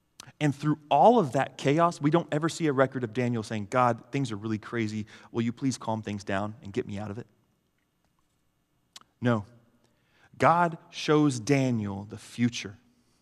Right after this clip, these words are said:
and that future gives him the confidence and the hope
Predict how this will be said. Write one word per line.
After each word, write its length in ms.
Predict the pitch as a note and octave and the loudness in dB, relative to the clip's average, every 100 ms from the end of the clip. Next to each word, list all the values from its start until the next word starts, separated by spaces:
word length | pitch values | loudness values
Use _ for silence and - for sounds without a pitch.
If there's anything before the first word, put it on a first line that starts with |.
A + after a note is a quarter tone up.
| _ _ _ _ _ - | _ _ _ _ _ -8
and 180 | A2 G#2 | -4 2
that 220 | C3+ - | 0 0
future 640 | - - D#3 - B2 G#2+ - - G2 | -12 -6 -4 -2 -2 -2 -4 -18 -2
gives 360 | C#3 D3+ C#3+ | 4 4 2
him 300 | - C3 A#2+ A#2 - | -4 -4 -4 -6 -8
the 120 | G#2+ | -8
confidence 720 | - - E3 D#3 E3 D#3+ - - | -8 0 2 2 -2 -2 -6 -4
and 120 | A2 | -4
the 80 | G#2+ | -4
hope 440 | - - B2+ G#2 | -6 0 0 0